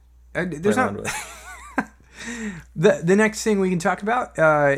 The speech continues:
Speaker 1: is given to us by the U S D A Foreign Agricultural Service Gain Report, Global Agricultural Information Network. And, wow, mouthful, right?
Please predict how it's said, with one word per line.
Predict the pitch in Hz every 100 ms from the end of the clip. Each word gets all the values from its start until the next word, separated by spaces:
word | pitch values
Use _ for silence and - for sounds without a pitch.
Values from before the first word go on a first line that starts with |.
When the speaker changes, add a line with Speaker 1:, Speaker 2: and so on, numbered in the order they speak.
| -
Speaker 1:
is | 156 156 147 135
given | 175 156 160
to | 170
us | 151 185
by | - 131
the | 120
U | 127 165
S | 139
D | - 143
A | 147
Foreign | - 151 143
Agricultural | 131 127 151 143 139 123
Service | - 135 127 117 - - - - - - 139
Gain | 127 160 151
Report, | 110 - 107 107 107
Global | - 151 170 175
Agricultural | 147 139 131 156 143 131
Information | 127 123 120 127 120
Network. | 120 123 123 - - - -
And, | 160 165 165 160 151 143 - - - - -
wow, | 131 113
mouthful, | 107 135 135 120
right? | 117 143